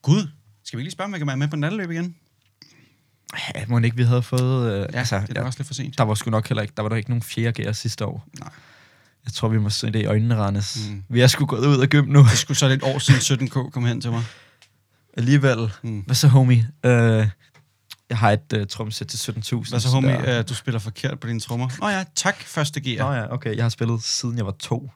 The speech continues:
Speaker 1: Og hvem, og hvem er det, du er? Ja, okay. Og hvor dyr var dit tromsæt? Okay, sytten tusind. Ja, okay, tak. Sport, jeg går. Hej.
Speaker 2: Nu har jeg drukket alt dit vand. Det er jeg
Speaker 1: Mm.
Speaker 2: fandme ked af,
Speaker 1: Tak skal du
Speaker 2: men
Speaker 1: have.
Speaker 2: jeg blev sgu tørstig. Jeg kan bare hente noget nyt, hvis det er.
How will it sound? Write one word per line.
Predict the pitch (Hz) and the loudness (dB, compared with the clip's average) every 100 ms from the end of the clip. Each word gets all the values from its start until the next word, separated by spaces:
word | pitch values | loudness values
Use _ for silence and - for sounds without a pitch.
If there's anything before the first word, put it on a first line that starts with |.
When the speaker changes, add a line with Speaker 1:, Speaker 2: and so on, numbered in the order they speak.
| _ - | _ -2
Speaker 1:
Og | |
hvem, | 143 147 | 0 0
og | 156 | -2
hvem | 147 175 | -4 -2
er | 170 | -2
det, | 175 | -2
du | 175 | -2
er? | 175 - - - _ _ _ 151 - | -2 -4 -18 -20 _ _ _ -20 -8
Ja, | 170 180 - | -4 -4 -8
okay. | 180 175 151 - - - | -10 -6 -6 -8 -18 -4
Og | 156 | -2
hvor | 151 | 0
dyr | 214 | 0
var | 170 | 0
dit | 151 | -2
tromsæt? | 147 139 127 | -2 -4 -4
Okay, | - - 120 | -8 -6 -4
sytten | 185 147 | -4 -6
tusind. | 135 110 110 170 | -10 -10 -8 -6
Ja, | 175 | -4
okay, | 165 147 | -4 -6
tak. | 202 - _ _ _ _ _ _ _ | -6 -10 _ _ _ _ _ _ _
Sport, | - - - - - - - _ _ _ 156 240 254 - - 180 | -14 -12 -10 -8 -6 -6 -8 _ _ _ 0 2 0 -6 -10 -6
jeg | 214 | -2
går. | 170 147 _ - | -2 -2 _ -4
Hej. | 262 _ _ _ _ _ _ _ | -4 _ _ _ _ _ _ _
Speaker 2:
Nu | 120 | -4
har | 110 | -2
jeg | 110 | 0
drukket | 110 110 | 2 2
alt | 98 | 0
dit | 107 | 0
vand. | 107 104 | 0 -2
Det | 104 | -2
er | 110 | -2
jeg | |
Speaker 1:
Mm. | 107 | 2
Speaker 2:
fandme | 123 110 | 2 0
ked | - 120 | 0 2
af, | 110 98 - | 2 0 0
Speaker 1:
Tak | 107 | -2
skal | 107 | -2
du | 104 | -4
Speaker 2:
men | |
Speaker 1:
have. | 98 - - - | -6 -12 -16 -8
Speaker 2:
jeg | 110 | -4
blev | 104 | -4
sgu | 98 107 | -4 0
tørstig. | 107 107 135 107 - - - - | 2 2 0 -4 -8 -20 -20 -14
Jeg | 82 | -8
kan | - | -4
bare | 92 | 0
hente | 101 98 | 0 0
noget | 101 | 2
nyt, | 101 - | 2 0
hvis | 104 | -2
det | - | -2
er. | 101 | -2